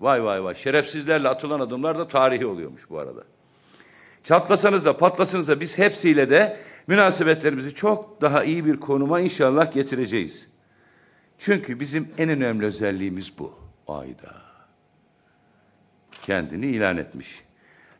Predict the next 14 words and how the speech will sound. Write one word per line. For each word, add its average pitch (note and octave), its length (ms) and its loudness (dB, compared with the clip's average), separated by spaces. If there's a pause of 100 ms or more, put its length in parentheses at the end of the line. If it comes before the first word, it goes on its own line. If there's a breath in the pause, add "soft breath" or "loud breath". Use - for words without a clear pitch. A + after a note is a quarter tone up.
(100)
Erdoğan, D3 420 4
buna D#3+ 180 2
ne C#3 180 4
derler E2 360 0
biliyor A2+ 180 -6
musun? - 260 -16 (760 soft breath)
Nokta E3 420 4
kadar G#2 360 2
menfaat C#3 580 0
için F2+ 320 -6
virgül B2+ 340 -2
kadar G2+ 320 0 (100)
eğilmek F#2 560 -2
derler. - 320 -14